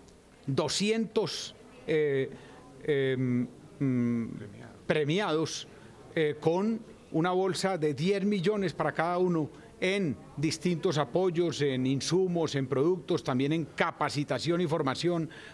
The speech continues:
con el apoyo, mm, trascendental de la Universidad de Antioquia como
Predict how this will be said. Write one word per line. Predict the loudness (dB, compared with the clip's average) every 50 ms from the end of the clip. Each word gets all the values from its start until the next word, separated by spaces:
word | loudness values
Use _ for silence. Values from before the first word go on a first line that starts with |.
| -6 -2
con | 0 0
el | 2 2
apoyo, | 0 2 0 0 2 2 2 2 2 0 -4 -12 -20 -14 -4 -2
mm, | 0 2 2 0 0 0
trascendental | 0 0 0 0 -2 0 0 0 0 0 0 -2 -2 0 0 0 0 0 0
de | 0 0
la | 0
Universidad | 0 0 0 0 0 -2 -2 -2 0 0
de | 0 -2
Antioquia | -2 -2 -2 -2 -2 0 -2 -2 -2 -4 -8 -18 -18 -20 -20 -4
como | -2 0 2 2 2 0 0 -4